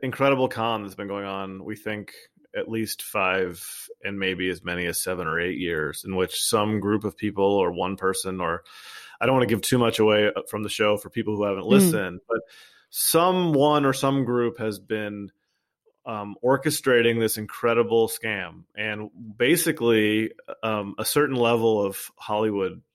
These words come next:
Speaker 1: person, w-, we call it below the line. So it's sort of lower level makeup artists and
Speaker 2: Right.
Speaker 1: security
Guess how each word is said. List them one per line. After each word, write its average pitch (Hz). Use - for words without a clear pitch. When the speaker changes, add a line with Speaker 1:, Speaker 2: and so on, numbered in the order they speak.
Speaker 1:
person, 85
w-, -
we 139
call 127
it 101
below 104
the 95
line. 90
So 120
it's 117
sort 131
of 104
lower 107
level 98
makeup 92
artists 92
and 196
Speaker 2:
Right. -
Speaker 1:
security 92